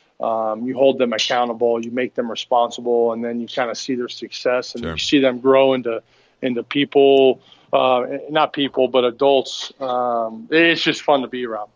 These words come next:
Speaker 2: When we had, uh, Ryan Anderson on a, Ryan Anderson on a couple weeks ago, he also said that, uh, Wes Hatton is one of the best cards players on the team. You know anything about that?
Speaker 1: <laughs> I don't not. I, I, I listen to that and I'm like, "I,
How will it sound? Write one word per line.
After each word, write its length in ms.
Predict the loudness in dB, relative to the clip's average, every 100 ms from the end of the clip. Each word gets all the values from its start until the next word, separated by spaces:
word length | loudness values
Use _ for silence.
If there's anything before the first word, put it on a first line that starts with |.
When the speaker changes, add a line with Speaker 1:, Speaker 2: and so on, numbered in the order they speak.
| _ -20 -20 -20 -20 -20 _ _
Speaker 2:
When 180 | -2 4
we 100 | 6
had, 140 | 8
uh, 200 | 10 8
Ryan 320 | 8 6 8 6
Anderson 380 | 6 4 2
on 100 | 2
a, 100 | 2 -2 _ -4
Ryan 240 | 2 4
Anderson 380 | 6 4 4 0
on 220 | 2 2
a 40 | 4
couple 220 | 0 0
weeks 160 | -2 0
ago, 120 | 0
he 100 | 4
also 200 | 4 4
said 240 | 2 2 4
that, 100 | 4
uh, 240 | 6 6
Wes 220 | 4 2
Hatton 320 | 4 4 4 -4
is 100 | -6
one 140 | -6
of 60 | -2
the 40 |
best 220 | -2 -2
cards 340 | -2 0 0 -2
players 380 | -4 -2 -2
on 80 | -4
the 100 | -8
team. 220 | -6 -6
You 80 | -6
know 140 | -6 -6
anything 240 | -4 -4
about 220 | 0 2
that? 400 | 4 2 0 -8 -14 -20 -20
Speaker 1:
<laughs> 320 | -20 -20 -8
I 140 | -2 2
don't 220 | 2 2
not. 360 | 0 0 -4 -4
I, 80 | -2 2
I, 380 | 4 4 0 0 0
I 20 |
listen 380 | 0 -2 -2 -6
to 80 | -4
that 240 | 0 -2 -2
and 100 | -6
I'm 60 |
like, 240 | -6 -6 -2
"I, 320 | 0 0